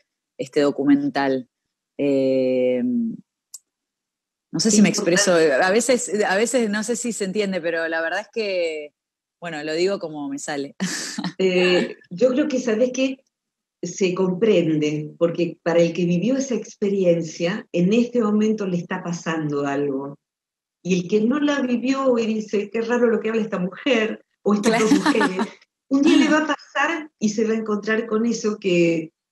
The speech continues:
Speaker 2: que, que los místicos llaman lo inefable. ¿Por qué? Porque no se puede hablar de eso, no porque sea, esté prohibido, sino que cuando uno quiere hablar no encuentra las palabras.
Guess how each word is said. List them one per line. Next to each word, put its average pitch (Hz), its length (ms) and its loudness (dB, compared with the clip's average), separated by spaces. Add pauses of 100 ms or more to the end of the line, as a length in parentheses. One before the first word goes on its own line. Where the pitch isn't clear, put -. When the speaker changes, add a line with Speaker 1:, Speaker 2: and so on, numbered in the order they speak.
(120)
Speaker 2:
que, 190 220 -2
que 196 100 -2
los 208 140 0
místicos 254 520 -2
llaman 226 300 -2
lo 180 60 -2
inefable. 175 840 0
¿Por 202 180 -4
qué? 214 140 0
Porque 185 280 -4
no 214 60 -2
se 214 120 -6
puede 254 260 0
hablar 233 400 0
de 208 140 2
eso, 175 300 -2
no 214 180 0
porque 220 320 0
sea, 202 260 -2
esté 190 300 -4
prohibido, 185 580 0
sino 202 280 -4
que 202 120 -4
cuando 214 240 0
uno 240 180 0
quiere 226 220 0
hablar 220 280 -2
no 214 120 -2
encuentra 196 340 -4
las 170 200 -2
palabras. 156 600 -4